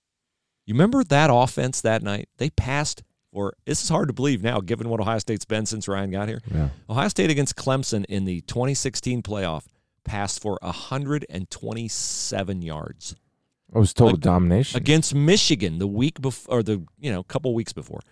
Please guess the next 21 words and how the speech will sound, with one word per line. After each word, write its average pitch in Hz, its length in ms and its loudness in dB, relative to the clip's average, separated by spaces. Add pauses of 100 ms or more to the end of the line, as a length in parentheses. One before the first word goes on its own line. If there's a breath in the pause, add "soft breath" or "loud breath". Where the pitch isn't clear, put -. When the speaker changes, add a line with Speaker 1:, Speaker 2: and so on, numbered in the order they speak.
(100)
Speaker 1:
they 113 100 -2
passed 123 420 -4
for 123 180 -4
a - 80 -6
hundred 135 400 -6
and 120 100 -10
twenty-six 123 680 -8
yards. - 360 -18 (100)
Speaker 2:
Yeah. 85 160 2 (120)
Speaker 1:
They 180 80 -6
couldn't 285 340 -2
throw 175 180 2
the 156 120 0
football - 520 -4 (200)
that - 240 -8
year. 82 180 -6 (640 soft breath)
And 135 200 2
Ryan 208 280 6
Day 196 180 4
came 170 260 4
in, 113 220 2